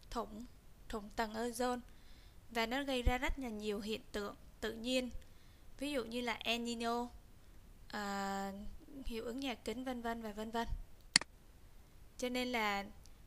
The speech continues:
một trong những nguyên nhân đó là do hiệu ứng nhà kính, rồi, ờ, ô nhiễm môi trường. Thành ra là để trái đất của chúng ta ngày càng xanh sạch đẹp, và đặc biệt trong mùa,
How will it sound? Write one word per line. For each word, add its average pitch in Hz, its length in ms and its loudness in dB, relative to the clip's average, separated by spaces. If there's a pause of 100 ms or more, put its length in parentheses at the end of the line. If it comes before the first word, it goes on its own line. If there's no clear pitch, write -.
(100)
một 226 180 -4
trong 269 160 8
những 247 180 0
nguyên 269 180 2
nhân 254 240 2
đó 226 340 6
là 302 180 2
do 240 560 6
hiệu 226 260 -4
ứng 233 140 0
nhà 277 140 2
kính, 240 320 0 (720)
rồi, 208 480 6
ờ, 202 260 4
ô 247 100 2
nhiễm 247 240 0
môi 262 140 2
trường. 214 360 4 (540)
Thành 226 200 -2
ra 240 160 6
là 220 300 4 (840)
để 220 560 2 (480)
trái 254 140 4
đất 302 200 4
của 220 160 -2
chúng 233 240 -4
ta 269 180 2
ngày 233 180 -2
càng 214 260 -4
xanh 240 240 0
sạch 220 260 0
đẹp, 208 280 2 (460)
và 220 120 2
đặc 208 240 0
biệt 214 240 -2
trong 240 200 -2
mùa, 214 380 2